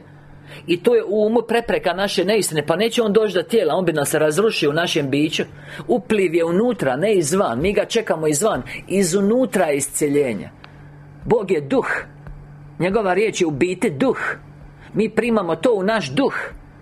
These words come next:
kroz našu dušu i naš um, gdje mi otvaramo vrata i onda to prođe i očituje se u tijelu. Prema tome kaže Isus Krist, za koga smo rekli da ne laže.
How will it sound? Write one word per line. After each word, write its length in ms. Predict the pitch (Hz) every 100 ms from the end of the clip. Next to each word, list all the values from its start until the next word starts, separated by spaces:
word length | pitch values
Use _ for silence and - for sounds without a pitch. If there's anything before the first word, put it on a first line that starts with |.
| - - - - -
kroz 260 | 185 185 165
našu 320 | 220 220 175
dušu 520 | 143 170 160 - - - - -
i 100 | 175
naš 380 | 196 - - -
um, 380 | 262 247 139 120 - -
gdje 120 | 180
mi 140 | 233 226
otvaramo 560 | - 247 247 202 175
vrata 400 | 170 254 233 156
i 60 | 190
onda 180 | 226 202
to 220 | 233 -
prođe 300 | 226 214 214 -
i 140 | 196
očituje 460 | 196 - - 175 -
se 160 | 160
u 40 | 143
tijelu. 400 | 202 165 85 69 - - - - - - - - - - - - - - - - - - - - - - - - - - - - - - - - - - - - - - - -
Prema 220 | 147 151
tome 240 | 208 196 151
kaže 320 | 185 175 165 -
Isus 340 | 156 - -
Krist, 380 | - 185 - - - -
za 140 | 143
koga 240 | 147 156
smo 160 | 160 139
rekli 220 | 131 165
da 140 | 139 127
ne 120 | 127
laže. 300 | 123 104